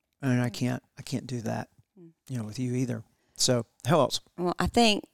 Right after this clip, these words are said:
Speaker 2: also if I, if I don't have the right image of myself, then it's gonna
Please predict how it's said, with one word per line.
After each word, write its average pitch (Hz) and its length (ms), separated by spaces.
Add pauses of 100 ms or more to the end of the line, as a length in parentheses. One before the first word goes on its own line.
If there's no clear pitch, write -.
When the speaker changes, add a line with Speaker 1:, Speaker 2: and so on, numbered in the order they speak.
(120)
Speaker 2:
also 202 400 (360)
if 175 180
I, 180 140 (240)
if 180 200
I 175 120
don't 180 300
have 165 160
the 170 100
right 165 240
image 165 300
of 156 80
myself, 160 760
then 160 340 (500)
it's 190 220
gonna 170 520